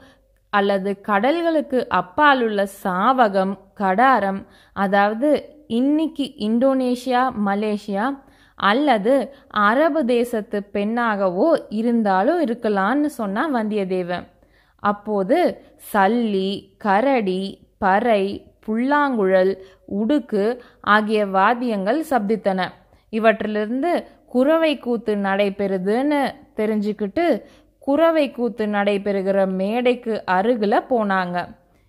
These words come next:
வெண்மணல் விரிச்சிருந்த விசாலமான முற்றத்துல குறவை கூத்து மேடை போடப்பட்டிருந்தது. மேடையில கோழிய போலவும் மயில போலவும் அன்னத்தை போல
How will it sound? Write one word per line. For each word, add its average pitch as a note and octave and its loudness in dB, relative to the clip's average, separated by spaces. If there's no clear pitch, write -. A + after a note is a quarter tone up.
வெண்மணல் B3+ 0
விரிச்சிருந்த A3+ 0
விசாலமான A3 0
முற்றத்துல G#3+ -2
குறவை C#4+ 2
கூத்து A3+ -4
மேடை G3 0
போடப்பட்டிருந்தது. F#3+ -2
மேடையில G#3+ 0
கோழிய C4 2
போலவும் F#3 -2
மயில A#3 0
போலவும் F3+ -2
அன்னத்தை B3 0
போல F#3+ 0